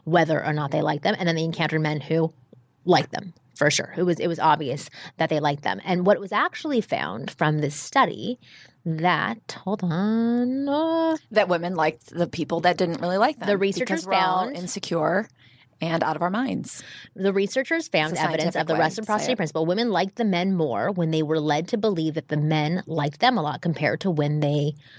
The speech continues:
Speaker 1: thought the men liked them on an average amount. Women in the uncertain condition, however, were the most at-,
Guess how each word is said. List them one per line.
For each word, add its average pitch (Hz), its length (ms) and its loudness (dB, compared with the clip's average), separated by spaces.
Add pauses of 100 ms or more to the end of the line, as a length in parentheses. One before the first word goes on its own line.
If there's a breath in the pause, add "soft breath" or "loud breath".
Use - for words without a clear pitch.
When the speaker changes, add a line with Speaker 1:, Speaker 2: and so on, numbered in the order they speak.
(300 loud breath)
Speaker 1:
thought 196 260 4
the 240 100 0
men 165 320 -2
liked 156 300 2
them 147 180 0
on 147 120 2
an 151 120 -2
average 143 380 0
amount. 175 320 2
Women 214 340 0
in 190 120 -2
the 185 100 0
uncertain 233 440 0
condition, 180 320 0
however, 147 480 2 (220 loud breath)
were 185 140 2
the 180 120 0
most 185 480 0
at-, 214 220 0